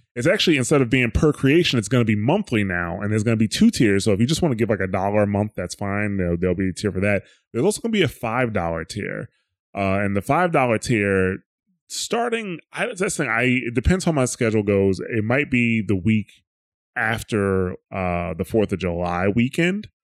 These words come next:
which actually, that's the Homestead weekend because the Fourth of July falls on a Thursday this, uh,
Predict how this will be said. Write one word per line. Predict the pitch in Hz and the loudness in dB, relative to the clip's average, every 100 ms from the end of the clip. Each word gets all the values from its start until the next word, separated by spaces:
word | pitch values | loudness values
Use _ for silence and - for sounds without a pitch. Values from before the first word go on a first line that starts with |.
| _ _ _ | _ _ _
which | 107 107 | -6 -2
actually, | 120 180 - 104 | 0 0 0 0
that's | 101 139 - | 0 -2 2
the | 120 | 2
Homestead | 135 127 113 90 | 4 2 0 -2
weekend | 87 87 85 | -4 -6 -8
because | 85 101 87 | -6 -4 -2
the | |
Fourth | 139 123 | 0 2
of | |
July | 107 104 95 | 2 0 0
falls | 104 95 104 | 0 0 0
on | |
a | 120 | -4
Thursday | - 104 90 90 90 120 - _ - | 0 0 0 -2 -2 -4 -10 _ -14
this, | 87 - | -10 -6
uh, | 90 87 85 | -4 -4 -4